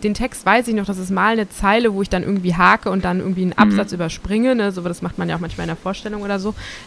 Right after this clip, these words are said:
Speaker 1: Aber, ähm, der ist einfach da, wie er vorher da war und an der gleichen Stelle fange ich an zu heulen. Das ist unfassbar. Das finde ich richtig
Speaker 2: Krass.
Speaker 1: krass. Ja.
Speaker 2: Warte, ich muss nur grad mal mein Handy anstecken.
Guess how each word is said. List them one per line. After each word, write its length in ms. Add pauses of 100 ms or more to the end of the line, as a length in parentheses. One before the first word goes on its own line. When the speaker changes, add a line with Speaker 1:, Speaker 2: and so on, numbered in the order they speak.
Speaker 1:
Aber, 400
ähm, 240 (220)
der 120
ist 160
einfach 300 (180)
da, 300
wie 60
er 100
vorher 280
da 220
war 160
und 100
an 120
der 80
gleichen 240
Stelle 260
fange 260
ich 80
an 80
zu 200
heulen. 200
Das 140
ist 140 (100)
unfassbar. 760 (520)
Das 180
finde 120
ich 140
richtig 200
Speaker 2:
Krass. 140
Speaker 1:
krass. 180 (640)
Ja. 240 (200)
Speaker 2:
Warte, 320
ich 120
muss 200
nur 100
grad 380 (160)
mal 180 (160)
mein 220
Handy 340
anstecken. 720